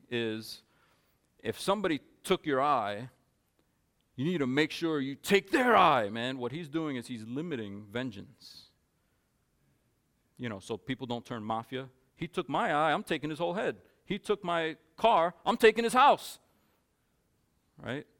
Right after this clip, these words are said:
"He slapped my kid, I'm killing his kid." It's, it's one-upping so that you can be the dominant person on top. And God's saying, "We're not doing that.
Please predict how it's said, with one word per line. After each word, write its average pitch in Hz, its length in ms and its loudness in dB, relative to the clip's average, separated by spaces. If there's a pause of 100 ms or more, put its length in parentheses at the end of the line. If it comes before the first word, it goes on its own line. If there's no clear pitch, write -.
(560)
"He 190 100 -4
slapped 208 380 2
my 156 100 4
kid, 165 320 0
I'm 196 140 2
killing 196 340 0
his 208 160 -2
kid." 95 260 -8 (720)
It's, 123 220 -6
it's - 180 -8
one-upping 185 680 6
so 147 140 -6
that 131 140 2
you 147 120 -6
can 160 160 -6
be 147 160 0
the 127 100 -4
dominant 143 460 2
person 147 260 -4
on 120 120 -6
top. 131 300 -2
And 107 80 -12
God's 117 240 -4
saying, 110 160 -8
"We're 135 120 -6
not 139 180 -6
doing 127 220 -8
that. 95 180 -14